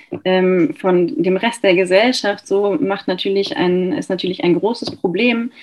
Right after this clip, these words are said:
dann, ähm, anderweitig Kontakte zu bekommen oder Unterstützung zu bekommen oder überhaupt davon zu erfahren. Das heißt, genau, da sind einfach Abhängigkeiten einfach sehr stark und wie gesagt, Gewalt, ähm, gegen Frauen ist einfach in jeder,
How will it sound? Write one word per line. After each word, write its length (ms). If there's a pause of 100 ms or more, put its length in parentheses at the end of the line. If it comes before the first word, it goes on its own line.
(220)
dann, 400
ähm, 280
anderweitig 680
Kontakte 500
zu 200
bekommen 420
oder 220
Unterstützung 560
zu 160
bekommen 400
oder 160
überhaupt 420
davon 260
zu 140
erfahren. 400
Das 160
heißt, 180 (400)
genau, 280
da 100
sind 100
einfach 340
Abhängigkeiten 760
einfach 340
sehr 220
stark 480
und 300 (420)
wie 200
gesagt, 380
Gewalt, 400 (100)
ähm, 340
gegen 200
Frauen 320
ist 120
einfach 360
in 220
jeder, 520